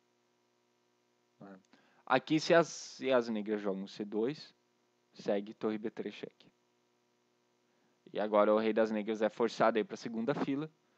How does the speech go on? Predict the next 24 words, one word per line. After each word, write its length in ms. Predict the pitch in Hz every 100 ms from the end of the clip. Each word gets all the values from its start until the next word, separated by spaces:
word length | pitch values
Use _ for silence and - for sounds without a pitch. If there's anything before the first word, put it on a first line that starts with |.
| _ _ _ -
E 100 | 127
agora 400 | 117 110 113 139
sim 300 | - 117 117
as 140 | 117
brancas 420 | 110 104 101 107
capturam 400 | - 113 - 107
um 60 | 107
peão. 400 | - 104 113 131 _ _ _ _ -
E 520 | 107 101 101 98 101
nota 240 | 98 98 -
que 80 | 107
esse 100 | -
peão 160 | 104
tá 100 | 107
cravado. 460 | - 165 147 98 -
Então, 500 | - 101 101 98 - - -
essa 240 | - 101 -
po-, 200 | 110 104
é, 560 | 104 104 101 101 98 - -
aqui 280 | - - 113
a 100 | 107
partida 400 | 104 113 117 113
termina 240 | 113 120 117
empatada. 480 | 120 151 127 98